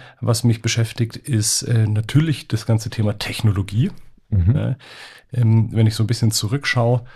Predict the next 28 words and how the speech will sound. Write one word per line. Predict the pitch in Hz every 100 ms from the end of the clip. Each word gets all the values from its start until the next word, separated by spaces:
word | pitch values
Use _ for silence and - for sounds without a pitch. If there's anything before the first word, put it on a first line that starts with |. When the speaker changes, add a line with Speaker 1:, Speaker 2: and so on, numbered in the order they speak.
| _ _ _ -
Speaker 1:
in | 113
die | 104
letzten | 113 113 - 113 110
zwanzig, | 113 117 117 110
fünfundzwanzig | - 113 107 - 104 - 98
Jahre, | 90 117 120
dann | 107 107 101
sind | 98 110 107
die |
Technologien, | - 117 113 107 101 127 180 127
die | 120
da, | 110 107 110 98 101
äh, | 92
hochgekommen | 104 131 170 - 131 127 131
sind, | 120 110
das | 110
geht | 113 110
los | 101 -
beim | - 95
Internet, | 131 135 117 110 - - - - - -
äh, | 117 117
das | 113 110 -
ist | 104 110 110 -
Social | 107 - 123 -
Media, | 117 139 135 123 -
auch | 120 -
das | 110 -
Smartphone, | 113 113 127 - 123 127